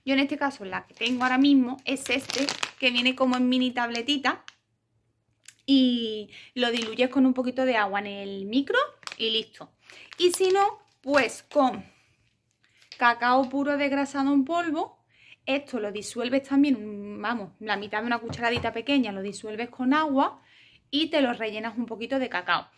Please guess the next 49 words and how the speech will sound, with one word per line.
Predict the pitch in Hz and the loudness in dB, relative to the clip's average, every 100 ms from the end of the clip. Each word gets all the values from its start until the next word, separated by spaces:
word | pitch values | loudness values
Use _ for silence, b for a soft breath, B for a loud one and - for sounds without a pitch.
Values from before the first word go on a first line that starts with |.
| b b - | b b 0
Mi | 269 | 2
consejo | 262 254 247 285 285 320 | 2 -2 -2 -4 -4 -4
es | 320 | -4
que | 330 294 | -2 0
no | 247 262 | 0 2
lo | 285 | 0
rellenes | 277 277 269 269 | 2 2 4 2
del | 269 254 | 0 -2
todo, | 254 269 196 185 _ | 2 0 0 -8 _
eh, | 220 220 208 208 202 202 202 | -8 -8 -8 -10 -10 -12 -14
si | - 226 | -8 -6
no | 220 | -4
lo | 240 | 0
vas | 262 254 | 0 -2
a | |
consumir | 254 247 233 247 | -4 -4 -2 -4
en | 233 | -4
el | 226 226 | -6 0
día, | 269 226 240 b b b b - | 0 2 -2 b b b b -10
eh, | 254 269 240 226 220 214 214 208 - | 2 2 2 -2 -4 -8 -8 -10 -8
entero, | 247 240 214 262 247 240 - b _ | -4 -4 2 2 2 -2 -10 b _
que | 254 | -8
si | 247 233 | -6 -8
te | 214 | -6
partes | - 214 254 | -6 -6 -4
una | 240 254 | 0 0
porción, | 254 254 - 330 359 | 0 -6 -4 -4 -2
pues | 294 | -4
coge | - 247 220 | -6 -8 -6
un | 214 | -12
trocito | 214 240 240 | -10 -10 -8
de | 247 | -8
chocolate, | 247 262 277 339 349 359 | -6 -6 -4 -2 -4 -6
te | 277 | -4
lo | 226 | -4
diluyes | 208 208 220 233 | -4 -6 -6 -4
en | 240 | -4
el | 233 | -4
microondas | 240 277 294 233 | -2 0 2 0
con | 202 | -2
un | 208 | -10
poquito | 208 247 262 | -10 -6 -2
de | 269 | 0
agua | 302 330 330 370 | 2 0 0 -2
y | |
tú | 294 262 254 | -2 -4 -4
te | 285 | 0
lo | 269 | 0
rellenas | 233 214 202 208 - | -2 -6 -6 -6 -10